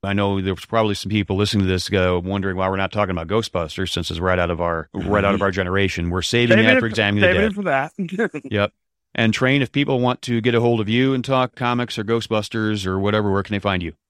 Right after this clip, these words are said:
Speaker 2: I am always available on Twitter at crazy train underscore J B. That is my handle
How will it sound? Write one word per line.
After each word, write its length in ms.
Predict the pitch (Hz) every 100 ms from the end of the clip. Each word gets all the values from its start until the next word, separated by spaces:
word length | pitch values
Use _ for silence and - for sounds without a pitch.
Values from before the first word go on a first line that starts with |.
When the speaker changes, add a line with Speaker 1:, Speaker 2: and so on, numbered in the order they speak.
| _ _
Speaker 2:
I 220 | 82 90
am 100 | 107
always 240 | 113 117 110
available 380 | 104 107 107 107
on 140 | 107
Twitter 320 | 101 135 131
at 80 | 117
crazy 300 | - 131 123
train 240 | 123 131 120
underscore 420 | 117 110 120 110
J 260 | 98 101
B. 440 | 92 117 131 165 165 _ _ _ -
That 200 | 110 107
is 160 | 101
my 240 | 98 110 107
handle 340 | 113 110 104